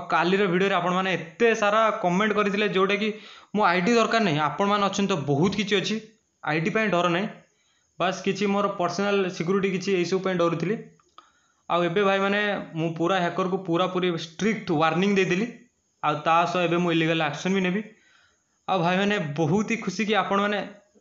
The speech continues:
ଯେଉଁ ମୋର ଦୁଃଖ ଥିଲା, ଆଇଡି ପଳେଇଥିଲା, କିନ୍ତୁ ଆପଣମାନଙ୍କ ସପୋର୍ଟ ଦେଖି ମୁଁ ବହୁତ ହି ଖୁସି। ତ ଏଇଭଳି ଆପଣମାନେ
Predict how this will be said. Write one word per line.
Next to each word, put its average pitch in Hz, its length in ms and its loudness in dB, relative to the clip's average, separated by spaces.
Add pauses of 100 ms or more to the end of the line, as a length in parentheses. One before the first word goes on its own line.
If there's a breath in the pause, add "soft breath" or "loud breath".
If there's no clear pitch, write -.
(140)
ଯେଉଁ 185 360 2
ମୋର 190 200 2 (120)
ଦୁଃଖ 151 360 -2
ଥିଲା, 196 200 0
ଆଇଡି 170 260 0
ପଳେଇଥିଲା, 175 400 0
କିନ୍ତୁ 175 180 -2
ଆପଣମାନଙ୍କ 175 440 0
ସପୋର୍ଟ 170 380 -2
ଦେଖି 165 160 0
ମୁଁ 156 80 -2
ବହୁତ 151 220 0
ହି 180 60 -4
ଖୁସି। 170 260 -4 (680 soft breath)
ତ 190 120 0
ଏଇଭଳି 214 220 4
ଆପଣମାନେ 202 400 2